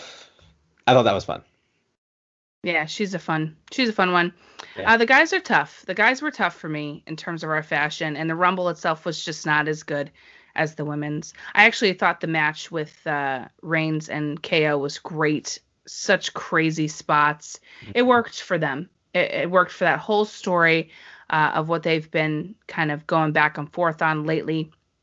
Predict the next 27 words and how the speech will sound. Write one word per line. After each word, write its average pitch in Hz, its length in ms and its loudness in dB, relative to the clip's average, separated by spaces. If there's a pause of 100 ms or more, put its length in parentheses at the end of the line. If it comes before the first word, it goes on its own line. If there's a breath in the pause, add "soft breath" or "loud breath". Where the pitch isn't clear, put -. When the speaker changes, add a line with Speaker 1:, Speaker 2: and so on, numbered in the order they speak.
(500)
Speaker 2:
And 185 180 -2
Roman 220 540 4 (960 soft breath)
is - 160 -16
finally 214 380 2
not 202 180 4
wearing 214 240 4
the 202 60 -4
tactical 214 540 -6
vest. - 520 -2 (160)
I, 190 260 0
I - 40 4
mean, 214 340 0 (720)
I 185 80 -4
got, 185 240 -4
you 180 140 -6
just 175 180 -12
gotta 165 180 -2
love 165 280 -4
that. 127 180 -12 (160)
You 180 100 -14
gotta 170 200 -2
love 175 260 2
that. 135 200 -6
You - 60 -20
gotta 175 160 -4
love 180 260 0
a 165 200 -4